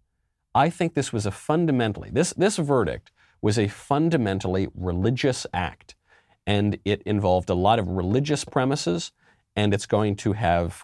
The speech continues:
cultural and political ramifications for years and decades to come. Ben will be talking about the verdict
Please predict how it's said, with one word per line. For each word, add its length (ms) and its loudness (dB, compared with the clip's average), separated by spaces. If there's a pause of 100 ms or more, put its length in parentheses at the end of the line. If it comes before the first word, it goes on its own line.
cultural 520 0
and 120 -2
political 340 -2
ramifications 880 -8 (260)
for 120 -2
years 560 0
and 200 -8
decades 540 -2 (260)
to 80 -4
come. 360 -2
Ben 180 6
will 80 6
be 100 2
talking 500 -2
about 340 -2 (300)
the 80 -4
verdict 360 -2